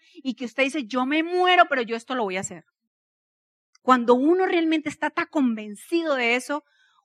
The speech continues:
uno, pues uno empieza a aprender a, a reírse de las cosas. Imagínense que mi yerno, eh, pues él tiene la vida resuelta. Él tiene redes de una empresa grandísima en España y, y realmente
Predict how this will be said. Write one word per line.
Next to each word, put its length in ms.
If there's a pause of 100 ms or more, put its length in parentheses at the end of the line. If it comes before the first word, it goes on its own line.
uno, 320 (360)
pues 180
uno 140
empieza 460
a 20
aprender 600 (680)
a, 180
a 100
reírse 400
de 60
las 200
cosas. 400 (640)
Imagínense 500
que 360 (1000)
mi 160
yerno, 640
eh, 520 (140)
pues 200
él 120
tiene 220
la 100
vida 160
resuelta. 540
Él 160
tiene 380 (240)
redes 600
de 100
una 180
empresa 400
grandísima 560
en 60
España 440
y, 240
y 140
realmente 560